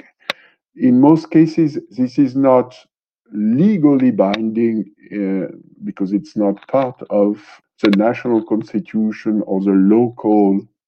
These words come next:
law. But when the government, the local government say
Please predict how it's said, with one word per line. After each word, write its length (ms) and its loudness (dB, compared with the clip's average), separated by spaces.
law. 600 2
But 360 2
when 240 6
the 140 4
government, 720 2
the 120 -2
local 360 0
government 540 -6
say 260 -2